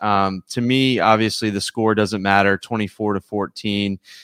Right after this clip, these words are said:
Uh, they lost. They're now oh and two in the preseason. None of that matters. Uh, didn't seem like there were any significant injuries, so that's a win in itself. But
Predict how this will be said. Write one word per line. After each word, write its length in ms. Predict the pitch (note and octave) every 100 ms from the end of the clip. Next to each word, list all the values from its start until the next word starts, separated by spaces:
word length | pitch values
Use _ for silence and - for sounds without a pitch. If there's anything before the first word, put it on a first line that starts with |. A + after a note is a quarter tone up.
| _
Uh, 240 | F#2 F#2+ F#2
they 160 | F#2
lost. 440 | F#2+ A2+ A#2 A2+ -
They're 100 | G2+
now 260 | G#2+ G#2+
oh 180 | G2 A2
and 160 | G#2 G2
two 220 | - A2
in 80 | G#2
the 80 | F#2+
preseason. 680 | - A#2 G#2 A#2 G#2+ G#2+ G#2
None 140 | B2+
of 80 | C3
that 200 | A2 F#2
matters. 560 | G#2 G#2 G#2 G2+ G2 - - - _
Uh, 220 | G2 G2
didn't 240 | A2 C#3
seem 160 | C3 D3+
like 120 | C3+
there 120 | C3
were 80 | B2
any 180 | B2+ A#2+
significant 760 | G2 - G#2 G#2 B2 A#2+ B2 -
injuries, 520 | A#2 A#2+ B2+ C3 A#2
so 100 | G#2
that's 260 | G2+ A#2
a 60 | A#2
win 240 | G#2 A2+
in 140 | A#2 A2
itself. 580 | F#2 - A2+ A2 A#2+ -
But 220 | G#2+